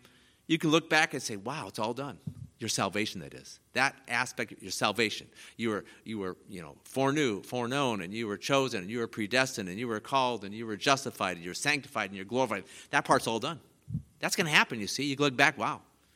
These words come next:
And that's when we're in the millennial kingdom age, working with Christ, reigning over this world. So this big picture stuff, this is really encouraging. But again, to see the truth of God's sovereignty with every, every aspect of your salvation is important to understand. I want you to turn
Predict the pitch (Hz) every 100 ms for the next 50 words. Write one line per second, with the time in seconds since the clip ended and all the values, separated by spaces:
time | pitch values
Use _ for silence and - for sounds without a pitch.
0 | _ _ - 110 160 - 127 120 113 104
1 | 107 95 - 175 123 85 67 - - 101
2 | 104 92 90 - 101 87 - 92 90 73
3 | 92 87 82 - 80 - 76 - - 120
4 | 160 156 147 - 135 92 90 139 170 131
5 | 139 131 113 - 117 107 87 - _ _
6 | - - _ - 98 135 117 101 - 110
7 | 101 - 113 110 101 107 104 - 113 110
8 | 98 95 87 82 107 98 92 - 98 90
9 | 90 95 95 - 87 82 87 87 - 85
10 | - 87 78 90 - 82 80 85 - 87
11 | 85 - - - - 104 95 87 87 85
12 | - - - - - - - - - 202
13 | 208 135 - 123 107